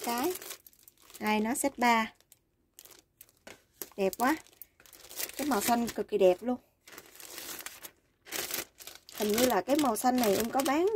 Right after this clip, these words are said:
ờ, một lần gì đó, em cũng không, không có nhớ rõ nữa. Đẹp quá trời luôn. Khăn này thì, à, nó một trăm phần trăm cô tông như, như cái kia luôn nha, nhưng mà nó mỏng hơn cái kia.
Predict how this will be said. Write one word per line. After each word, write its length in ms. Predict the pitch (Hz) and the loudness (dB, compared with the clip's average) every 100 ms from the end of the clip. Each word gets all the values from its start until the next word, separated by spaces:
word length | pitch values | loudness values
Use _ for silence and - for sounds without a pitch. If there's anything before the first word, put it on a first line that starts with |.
| 330 | 4
ờ, 80 | 254 - - - - _ _ - | 2 -2 -10 -16 -18 _ _ -10
một 60 | - | -4
lần 240 | 220 202 196 | 0 2 2
gì 160 | 190 | 0
đó, 60 | 247 | 0
em 140 | 269 247 | -2 -2
cũng 100 | 262 | 0
không, 140 | 269 254 | 0 4
không 180 | - 254 | 4 4
có 260 | 262 285 269 | -2 -2 -2
nhớ 280 | 254 254 320 | -2 0 2
rõ 400 | 254 - 233 311 | 0 0 -2 -2
nữa. 100 | 262 - - - _ _ _ _ _ | -4 -8 -20 -20 _ _ _ _ _
Đẹp 140 | 208 - - | -8 -8 -6
quá 120 | 294 | -6
trời 220 | - 208 190 | -2 2 2
luôn. 200 | 220 226 _ _ - _ - | 2 -2 _ _ -20 _ -10
Khăn 200 | - 285 | 0 4
này 180 | 269 220 | 6 6
thì, 200 | 240 226 | 6 6
à, 140 | 226 | 6
nó 440 | 226 285 359 302 254 - - - | 4 4 6 4 2 -4 -16 -8
một 160 | 226 | 2
trăm 180 | 277 269 | 4 4
phần 140 | 247 | 2
trăm 360 | 220 254 254 262 | 4 2 4 2
cô 180 | 262 254 | 4 4
tông 340 | 277 269 269 | 6 4 6
như, 180 | 269 269 | 8 6
như 340 | 233 262 277 | 6 4 6
cái 140 | 269 320 | 6 6
kia 240 | 311 285 | 8 8
luôn 180 | 262 262 | 8 8
nha, 140 | 262 | 4
nhưng 220 | 254 262 254 | 2 2 2
mà 80 | |
nó 100 | 214 | 2
mỏng 320 | 285 233 160 359 | 0 0 0 0
hơn 120 | 302 | 0
cái 120 | 294 | 0
kia. 180 | - 294 | 4 4